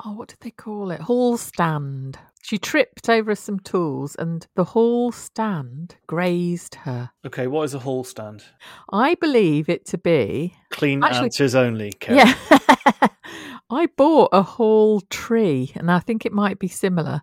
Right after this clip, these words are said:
Speaker 1: not that long ago, which is, you know, it's like a sort of fra-, mine is a f-, metal framey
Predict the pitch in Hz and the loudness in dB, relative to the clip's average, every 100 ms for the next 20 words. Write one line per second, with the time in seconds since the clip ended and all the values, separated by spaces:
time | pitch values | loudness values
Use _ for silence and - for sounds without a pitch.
0 | - 180 185 190 180 190 185 151 143 160 | -4 -2 0 -2 0 0 0 0 0 0
1 | - - 180 180 - 196 196 208 196 - | -4 0 0 0 -8 -6 -2 -2 -2 -4
2 | 190 - - - - - 202 - 180 202 | -4 -4 -6 -8 -10 -4 -2 -4 -4 -2
3 | 226 233 214 190 - _ 180 175 - 165 | 0 -2 -4 -6 -10 _ -6 -6 -6 -8
4 | 156 - 165 160 160 156 147 143 139 | -6 -4 -2 -2 -4 -6 -8 -10 -12